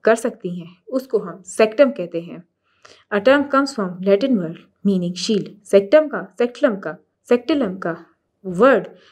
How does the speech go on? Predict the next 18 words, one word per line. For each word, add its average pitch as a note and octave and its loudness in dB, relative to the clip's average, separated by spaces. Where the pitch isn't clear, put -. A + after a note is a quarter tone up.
लैटिन G#3 0
वर्ड F#3+ 2
से - -8
ओरिजिनेट G3 0
हुआ E3 -6
है, D#3+ -14
जिसका C#4 2
मतलब F#3 2
होता D#3+ -2
है D#3 -10
शील्ड, E3 -6
बाहर F#3+ 0
की F#3 -10
सख्त - -8
सतह। E3 -2
The G3+ 6
food B3 2
stored F3 4